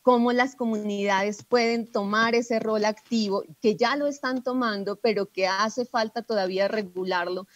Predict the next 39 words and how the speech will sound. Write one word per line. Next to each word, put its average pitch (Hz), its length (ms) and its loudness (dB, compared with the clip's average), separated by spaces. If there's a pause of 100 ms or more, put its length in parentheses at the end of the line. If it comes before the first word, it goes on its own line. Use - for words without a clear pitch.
(120)
Entonces, 220 460 -2
¿cómo 254 280 0
hacemos 254 480 -2
una 233 260 -2
regulación 208 760 -2
lo 196 80 -2
suficientemente 214 920 -4
flexible 202 720 -4 (240)
para 208 240 4
facilitarle 208 920 0
a 220 40 2
las 214 200 -2
comunidades 185 1040 0
este 214 320 0
tipo, - 440 -12
que, 196 240 2
que - 80 -2
avancen 208 520 0
en 185 120 -4
este 185 220 -6
tipo 190 300 -4
de 190 100 0
procesos? 190 680 -8 (440)
La 226 200 6
tecnología 233 720 2
puede 262 320 6
ser 240 260 -2
diversa, 226 600 0
entonces 196 460 -6
aquí 214 240 -4
debemos 214 320 -2
tener 202 240 -4
en 190 80 -6
cuenta 202 240 -2
que 202 140 -6
puede 190 200 -2
ser 202 180 -2
una 202 180 -2
red 185 180 -2